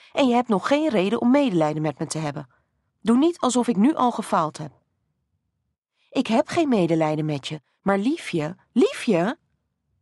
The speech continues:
Ik reageer op het koosnaampje alsof hij me hard in mijn arm heeft geknepen. Wat is er in vredesnaam met je aan de hand? Waarom noem je me zo?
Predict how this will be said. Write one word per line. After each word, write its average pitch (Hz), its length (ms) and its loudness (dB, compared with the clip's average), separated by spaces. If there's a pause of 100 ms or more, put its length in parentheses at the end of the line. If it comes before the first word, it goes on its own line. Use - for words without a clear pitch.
Ik 240 140 0
reageer 220 460 0
op 196 120 -8
het 185 140 -8
koosnaampje 220 680 -2 (140)
alsof 294 300 -2
hij 233 100 0
me 165 100 0
hard 160 300 -2
in 226 100 -6
mijn 196 180 -2
arm 240 240 -2
heeft 151 240 -6
geknepen. 160 600 -8 (1000)
Wat 320 200 0
is 440 140 -2
er 349 80 -2
in 226 160 2
vredesnaam 349 680 0
met 302 160 0
je 285 100 -2
aan 254 140 -2
de 240 80 2
hand? 156 360 -4 (300)
Waarom 359 300 2
noem 403 200 0
je 302 80 2
me 175 140 2
zo? 147 360 -4